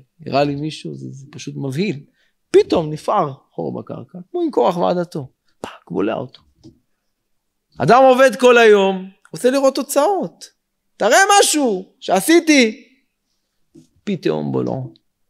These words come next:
זה לא דיכוי האישיות, זה לא השפלה, זה לא ליטול את כל ההרגש של החשיבות,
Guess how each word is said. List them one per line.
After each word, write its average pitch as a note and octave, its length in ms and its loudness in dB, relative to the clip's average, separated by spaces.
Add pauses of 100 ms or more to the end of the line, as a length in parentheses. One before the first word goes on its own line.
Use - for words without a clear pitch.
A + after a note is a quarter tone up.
(440)
זה A2+ 140 -4
לא B2 120 2
דיכוי D#3 360 0
האישיות, F3 640 -6 (720)
זה A#2+ 140 -4
לא F3+ 180 4
השפלה, G3+ 500 -2 (680)
זה C#3+ 180 2
לא A#3 160 6
ליטול B3+ 440 4
את - 80 0
כל B3 280 4
ההרגש A#3+ 400 4
של A#3 100 4
החשיבות, A3+ 760 -4